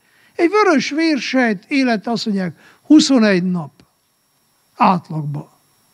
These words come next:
De az önálló életet él. De lám, lám, ez a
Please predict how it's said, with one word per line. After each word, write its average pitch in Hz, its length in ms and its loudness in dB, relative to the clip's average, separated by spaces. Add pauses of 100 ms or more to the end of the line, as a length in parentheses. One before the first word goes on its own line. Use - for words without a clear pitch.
(500)
De 294 140 2
az 302 220 2 (200)
önálló 208 380 2
életet 202 640 -4
él. 160 400 -4 (840)
De 190 180 2
lám, 370 360 4
lám, 320 420 2
ez 233 120 2
a 233 240 0